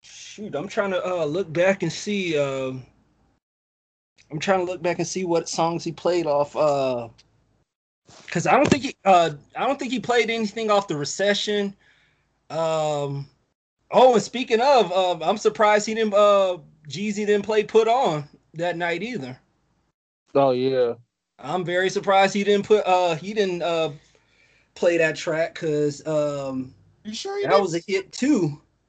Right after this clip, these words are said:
Speaker 3: You sure
Speaker 1: And,
Speaker 3: Jesus did?
Speaker 1: uh,
Speaker 2: I don't think he, he put, um, he played put on.
Speaker 3: He didn't
Speaker 1: Did he?
Speaker 3: do
Speaker 2: I don't think so.
Speaker 1: Okay.
Speaker 3: I don't know.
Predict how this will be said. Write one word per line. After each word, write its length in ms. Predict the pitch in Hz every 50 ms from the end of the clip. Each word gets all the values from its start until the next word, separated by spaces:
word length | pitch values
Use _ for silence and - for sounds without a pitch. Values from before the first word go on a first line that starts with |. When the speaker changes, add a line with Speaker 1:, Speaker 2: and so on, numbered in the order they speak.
| _ _ _ _ _ _ _ _ _ _ _ _
Speaker 3:
You 80 | 220
sure 180 | 240 - 339 339
Speaker 1:
And, 80 | 320 -
Speaker 3:
Jesus 200 | 311 330 311 302
did? 180 | - 160 160 -
Speaker 1:
uh, 260 | 156 311 156 151 147 139 139 _ 143 _ _ _ _ _ _ _ _ _ _ _ _ _ _ _
Speaker 2:
I 40 | - 143
don't 180 | 151 156 151
think 320 | - 175 165 160 147 131 -
he, 140 | - -
he 100 | 143 143
put, 200 | 139 143 156 151 147
um, 440 | 143 139 135 131 127 123 120 117 117 _ _ _ _ _ _ _ _ _ _ _ _ _ _
he 100 | 160 151
played 440 | 139 - _ 160 151 139 131 127 123
put 180 | - 156 143
on. 260 | 135 127 120 120 127 127 _ _ _ _ _ _ _ _ _ _ _ _ _ -
Speaker 3:
He 80 | 175
didn't 160 | 180 190 196 170
Speaker 1:
Did 100 | 202 240
he? 60 | 262
Speaker 3:
do 120 | 240 233 - - _ _ _ _ _ _ _ _ _ - - - _ _
Speaker 2:
I 160 | 131 135 143
don't 120 | 143 139 -
think 180 | 147 143 135
so. 300 | - 139 120 120 113 117 _ _ _ _ _ _ _ _ _ _ _ _ -
Speaker 1:
Okay. 360 | 160 170 165 165 175 151 147 143 - 220 - _ - - -
Speaker 3:
I 140 | 208 180 170 170 165
don't 180 | 156 151 143 139
know. 220 | 131 123 117 113